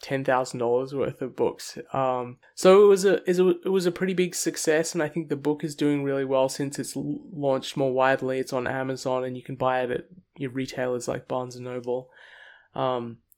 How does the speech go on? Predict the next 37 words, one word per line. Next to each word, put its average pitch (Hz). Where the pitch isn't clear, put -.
so 156
people 220
who've 185
read 165
the 151
article 147
will 143
be 131
familiar 156
with 139
chunks 160
of 147
the 135
book, 127
uh, 127
but 156
it 151
does 175
cover 165
things 147
like 127
the 143
historical 151
origins 135
of 117
Bitcoin. 120
I 127
never 156
talked 139
about 123
that 123
in 120
the 120
article. 131
And 165
it 160
also 196